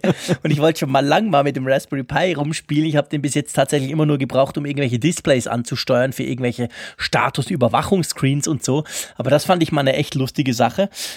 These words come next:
und dachte mir, hey, ko-, okay, so ein Teil muss ich haben. Und wie gesagt, die Hardware ist bestellt, kommt bald und ich habe dann wahrscheinlich auch Zeit und werde das mal ausprobieren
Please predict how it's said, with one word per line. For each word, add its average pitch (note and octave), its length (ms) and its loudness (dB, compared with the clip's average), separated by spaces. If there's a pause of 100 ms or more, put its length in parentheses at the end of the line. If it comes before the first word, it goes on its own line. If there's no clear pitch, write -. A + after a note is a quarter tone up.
(220)
und C#3 260 0
dachte C#3 260 0
mir, C#3 140 2
hey, D3+ 180 2
ko-, - 220 0
okay, D#3 280 0
so C3 160 -2
ein D3+ 80 -4
Teil C#3+ 240 0
muss C3+ 160 -2
ich B2 140 -6
haben. B2 280 0
Und C3+ 300 -6
wie C#3 80 -2
gesagt, A#2 400 -2
die C#3 80 -4
Hardware D3 320 0
ist C#3+ 100 -8
bestellt, F#3+ 640 -2
kommt F#3 300 -2
bald E3 380 2
und C#3+ 240 -10
ich - 180 -12
habe C3 140 -8
dann C3+ 120 -8
wahrscheinlich B2+ 320 -2
auch A#2 120 -2
Zeit C#3+ 320 0
und C3 120 -6
werde B2 140 -2
das B2+ 100 -12
mal G#2+ 100 -4
ausprobieren C#3 640 -6